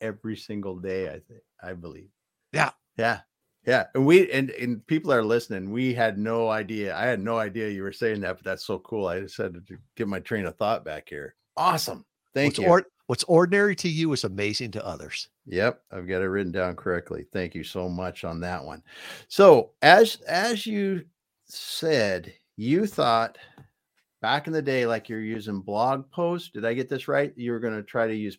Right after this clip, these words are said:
Speaker 1: podcast interviews." So, I mean, nine years ago, yes, there were podcasters, but not like there are now. What, what, what was your idea back then? It's just, just kinda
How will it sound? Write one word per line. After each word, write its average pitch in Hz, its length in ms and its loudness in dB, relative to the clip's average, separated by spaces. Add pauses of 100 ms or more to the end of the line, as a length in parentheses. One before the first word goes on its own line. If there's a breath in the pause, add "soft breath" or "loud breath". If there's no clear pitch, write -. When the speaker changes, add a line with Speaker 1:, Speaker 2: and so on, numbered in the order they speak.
(100)
Speaker 1:
podcast 113 600 -4
interviews." 87 480 -10 (440 loud breath)
So, 139 460 4 (1600)
I - 40 -4
mean, 113 140 -2
nine 170 300 -2
years 160 260 -2
ago, 107 500 -2
yes, 131 300 0
there 131 100 0
were 117 140 2
podcasters, 98 840 -2
but 95 180 -8
not 131 320 2
like 110 240 -2
there 95 180 -2
are 92 160 -4
now. 92 440 -6
What, 120 280 -2
what, 120 320 -2 (420)
what 170 380 -6
was 143 200 -6
your 110 240 0
idea 107 640 -2
back 98 400 -4
then? 107 300 -4
It's 92 140 -8
just, - 320 -12
just 107 280 -10
kinda 98 400 -6